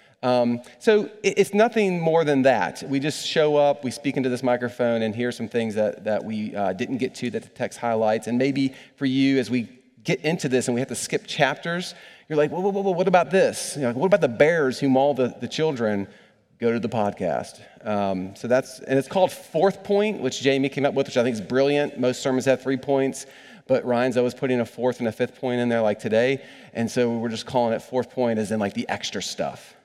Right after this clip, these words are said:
Okay. Enough about that. Look for that. Um, it's just something that we, um, i-, if anything, we hope that it's something that is helpful and encouraging to you all as we go through this series. And, um,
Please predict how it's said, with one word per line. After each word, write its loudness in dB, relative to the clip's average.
Okay. -4
Enough 4
about 4
that. 4
Look 2
for 2
that. 2
Um, 0
it's -6
just -4
something 0
that 2
we, -2
um, -2
i-, -2
if -4
anything, 2
we 0
hope -2
that 2
it's -2
something -6
that 2
is -8
helpful -2
and -2
encouraging -4
to -14
you -6
all -2
as -8
we -10
go -4
through -10
this -8
series. -4
And, -2
um, -4